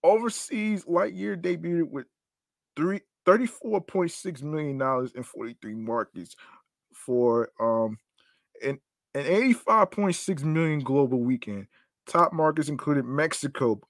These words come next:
eight point one million dollars, and the U K, four point zero million dollars.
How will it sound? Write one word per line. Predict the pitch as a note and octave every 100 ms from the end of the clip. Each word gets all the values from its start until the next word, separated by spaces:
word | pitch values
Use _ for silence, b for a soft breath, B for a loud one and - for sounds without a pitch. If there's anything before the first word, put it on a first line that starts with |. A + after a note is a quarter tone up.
| _ B2
eight | C#3+ -
point | C#3 C3+
one | C3 B2+
million | A#2+ A#2+ B2
dollars, | C3+ D3 B2 B2+ - -
and | E3+ F3+
the | F3+
U | F#3+ A3
K, | - - A3 F3+ A#2 - _ _ _ _ _ _ _
four | - B2+ B2+
point | - C3+ A#2+
zero | G2 A2 G#2+ G2+ _ _ _ _ _ _ _
million | - G#2 G#2 F#2+ G2 F#2 _ _ _ _ _ _
dollars. | - - - - -